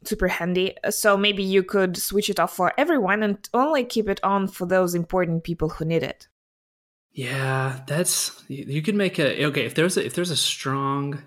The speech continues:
Speaker 2: if there's a really, really, really strong business case, um, for that, then, then, then you could,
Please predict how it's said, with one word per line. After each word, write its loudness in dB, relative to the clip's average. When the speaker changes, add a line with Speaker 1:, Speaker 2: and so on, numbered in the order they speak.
Speaker 2:
if -14
there's 0
a -6
really, 0
really, -4
really -4
strong -6
business -4
case, -8
um, -10
for -6
that, -8
then, -6
then, -4
then -6
you -6
could, -8